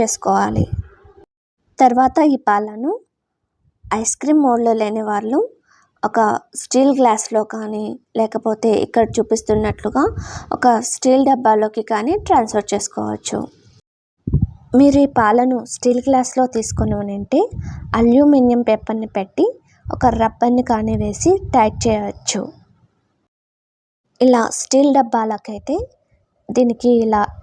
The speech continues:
లిడ్ని బిగించేసేసి టైట్ చేయవచ్చు. ఇప్పుడు ఈ డబ్బాను ఓవర్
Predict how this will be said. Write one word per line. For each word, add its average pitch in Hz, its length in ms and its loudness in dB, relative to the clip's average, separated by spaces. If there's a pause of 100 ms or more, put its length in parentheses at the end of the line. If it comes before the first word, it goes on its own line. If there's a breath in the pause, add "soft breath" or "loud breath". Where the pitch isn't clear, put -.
లిడ్ని 240 420 4
బిగించేసేసి 208 680 -4 (300)
టైట్ 226 300 0
చేయవచ్చు. 208 460 -6 (1500)
ఇప్పుడు 262 380 2
ఈ 254 40 4 (100)
డబ్బాను 208 420 -4 (420)
ఓవర్ 240 340 2